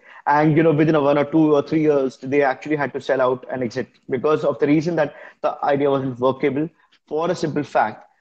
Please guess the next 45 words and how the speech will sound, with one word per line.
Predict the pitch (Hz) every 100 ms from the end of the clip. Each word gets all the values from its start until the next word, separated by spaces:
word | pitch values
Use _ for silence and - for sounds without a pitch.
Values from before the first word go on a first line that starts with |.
| _ -
that | 143 135
they | 160
never | 143 143 165 151
invested | 151 139 143 - 156
the | 139
time | 123 95 - _ _ _ _ 143
in | 143 131
understanding | 131 147 135 143 135 131
how | 135 131 123
you | 131 - -
are | 123 131 131
going | 127
to | 135
create | 135 135 127
a | 135 117
value | 113 120 139
and | 127 120
how | 127
are | - 135
you | 135
going | 131 127
to | 135
create | 131 120
a | 120
revenue | 120 120 123
system | 127 139 123 - _ - - _ -
for | 127 131
your | 123 120
business. | 98 78 - _ - -
So | -
the | 165 170
most | 208 220
important | 180 151 156 160
thing | 147 131
is | 127
that | 131 -
how | 120 131 160 - - _
you're, | 123 139 120 - 113
how | 147 156 214 - -
you're | 165 160 151
going | 151
to | 156
provide | - 147 143
more | 156 156
value | 123 113 127 110 90